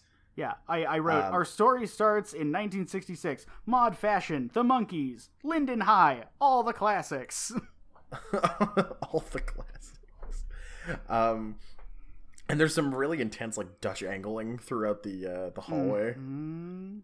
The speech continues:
Speaker 2: Like, just super hardcore, like, pew, pew, pew. <laughs> Like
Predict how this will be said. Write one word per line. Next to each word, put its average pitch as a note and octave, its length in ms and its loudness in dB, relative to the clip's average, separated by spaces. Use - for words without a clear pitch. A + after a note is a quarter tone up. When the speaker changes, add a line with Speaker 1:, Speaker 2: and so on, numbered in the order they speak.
Speaker 2:
Like, G#2 220 -4
just - 240 -8
super G#2 340 -6
hardcore, G2 600 -4
like, G2+ 200 -8
pew, A#2+ 420 -2
pew, D3 420 -4
pew. B2+ 600 -4
<laughs> - 40 -20
Like D#3 340 -8